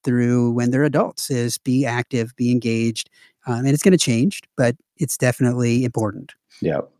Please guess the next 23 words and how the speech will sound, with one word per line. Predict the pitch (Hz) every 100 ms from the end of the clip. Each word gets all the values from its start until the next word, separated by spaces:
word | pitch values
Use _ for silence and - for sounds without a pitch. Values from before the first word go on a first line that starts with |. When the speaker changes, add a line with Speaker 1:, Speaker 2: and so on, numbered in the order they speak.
| _ _ _ _ _ _ -
Speaker 1:
Now, | 196 -
who | - 311
inspires | 359 - 262 240 143
you | 143 180 110 107 - -
to | -
be | 127 139 131
a | 120
better | 120 107
dad? | 104 123 - -
Speaker 2:
That's | - 73
a |
great | - 73 85 85
question. | - 92 107 - 82 80
Probably | - 135 233 262 254 117
my, | 95 110 - - - - _ -
it's | 82
gonna | - 127
sound | 127 120
funny, | 120 135
but | 90 90
probably | 107 127 180 175
my | 110
mother. | 90 98 85 73